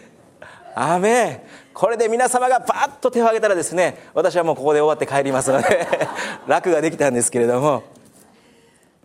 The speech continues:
わた-、私自身もよくですね、つまずいたり、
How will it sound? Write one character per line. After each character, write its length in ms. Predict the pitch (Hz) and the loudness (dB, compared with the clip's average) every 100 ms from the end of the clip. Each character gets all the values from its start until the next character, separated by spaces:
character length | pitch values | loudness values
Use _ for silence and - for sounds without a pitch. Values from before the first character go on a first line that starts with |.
| _ _ _ _ _ _ _ _ _ _ _ - | _ _ _ _ _ _ _ _ _ _ _ -12
わ 140 | 135 | -6
た-、 180 | 165 202 | -4 -2
私 340 | 165 226 226 | 0 0 -2
自 260 | 220 240 240 | -2 0 2
身 60 | 220 | 2
も 140 | 170 | 2
よ 120 | 170 | 2
く 80 | 175 | 0
で 100 | 147 | 0
す 140 | 131 | 0
ね、 180 | 151 151 | 0 -2
つ 160 | - 151 | -2 -2
ま 180 | 151 147 | 0 0
ず 140 | 147 | 0
い 80 | 135 | -2
た 160 | 135 | -4
り、 240 | 135 147 | -2 -2